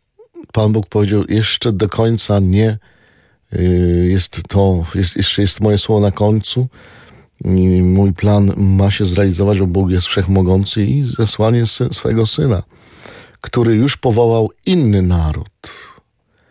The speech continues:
Już nie ten wybrany, konkretny, prawda, żyjący na przestrzeni takiej, a nie innej, ale naród, który jest ponad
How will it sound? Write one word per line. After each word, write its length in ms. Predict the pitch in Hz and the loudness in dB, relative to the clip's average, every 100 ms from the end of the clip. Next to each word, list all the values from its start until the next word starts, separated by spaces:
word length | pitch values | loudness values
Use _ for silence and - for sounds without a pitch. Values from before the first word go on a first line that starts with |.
| _ _ _ _ _ _ | _ _ _ _ _ _
Już 240 | 92 95 92 | -4 -2 0
nie 160 | 117 | 0
ten 220 | 127 123 104 | 0 0 2
wybrany, 520 | 98 95 107 113 107 | 2 2 2 2 0
konkretny, 680 | 101 90 107 101 - 104 101 | 0 0 0 -2 0 0 0
prawda, 640 | 90 85 82 95 120 147 - - - - _ | 0 -2 0 2 2 -2 -6 -20 -20 -20 _
żyjący 720 | 95 95 101 104 101 - 98 | -2 2 2 2 0 -2 0
na 200 | 95 95 | 2 2
przestrzeni 600 | 95 - 95 - 104 95 90 | 0 -2 -4 -2 0 2 0
takiej, 320 | 98 85 95 | -2 0 0
a 60 | |
nie 180 | 90 87 | 2 2
innej, 400 | 90 90 101 123 - - - - _ - | 2 2 2 0 -2 -14 -20 -20 _ -4
ale 260 | - 104 | 0 2
naród, 440 | 95 101 113 123 113 | 4 2 2 0 -4
który 300 | - 98 101 | -4 -2 -2
jest 460 | 92 101 104 - | 0 0 0 -4
ponad 360 | - 101 101 | -2 0 0